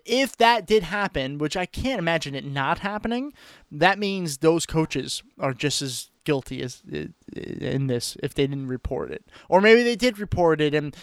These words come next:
because like I said, like you said, they, uh, they did, you know, he left his post, and then he, I, I'm guessing they forced him to retire, even though it says he voluntarily retired. I, I,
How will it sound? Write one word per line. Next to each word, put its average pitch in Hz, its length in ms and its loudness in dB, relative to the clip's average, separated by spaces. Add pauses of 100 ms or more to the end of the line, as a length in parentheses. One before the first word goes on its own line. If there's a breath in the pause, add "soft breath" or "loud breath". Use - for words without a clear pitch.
because 190 260 -2
like 202 120 0
I 202 40 -4
said, 196 300 0
like 185 160 0
you 190 60 -4
said, 202 320 0
they, 156 200 4
uh, 147 380 4
they 147 140 -2
did, 170 440 -4
you 151 120 -10
know, 131 180 -4 (600)
he 147 200 -4
left 156 260 0
his 160 140 -4
post, 165 360 2
and 151 80 -10
then 147 100 -4
he, 147 200 -6 (460 loud breath)
I, 139 140 -4
I'm 143 180 -4
guessing 143 380 -2
they 123 100 -6
forced 151 400 -2
him 139 120 -6
to 127 140 -8
retire, 120 520 -6 (140)
even 139 140 -6
though 131 100 -4
it 123 40 -2
says 123 180 -8
he 123 100 -10
voluntarily 123 640 -6
retired. - 460 -10 (240)
I, 135 60 -2
I, 135 60 -4